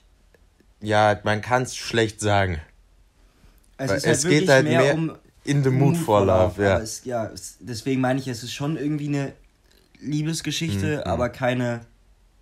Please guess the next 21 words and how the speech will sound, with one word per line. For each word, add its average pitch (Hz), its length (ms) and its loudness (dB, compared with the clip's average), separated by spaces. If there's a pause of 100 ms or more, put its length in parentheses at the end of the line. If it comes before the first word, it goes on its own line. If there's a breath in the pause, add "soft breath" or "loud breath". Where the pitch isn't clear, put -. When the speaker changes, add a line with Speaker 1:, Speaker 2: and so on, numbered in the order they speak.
(440)
Speaker 2:
also 120 200 -4
auf 107 100 -6
keinen 127 280 0
Fall 123 140 -4
eine 113 120 -2
klassische. 107 640 -4
Speaker 1:
Ja. 95 220 -2 (220)
Speaker 2:
So. 82 260 -16 (380 loud breath)
Speaker 1:
Ja, 107 180 2
vielleicht 120 500 0
trifft - 360 -10
auch 107 160 -2
dieses 107 420 -8
Wort, 107 220 -4
hier 107 120 -6
steht's 110 320 -6
auch 104 120 -4
schon 104 240 -6
ein 101 40 -6
bisschen 101 360 -6
drin, 101 320 -6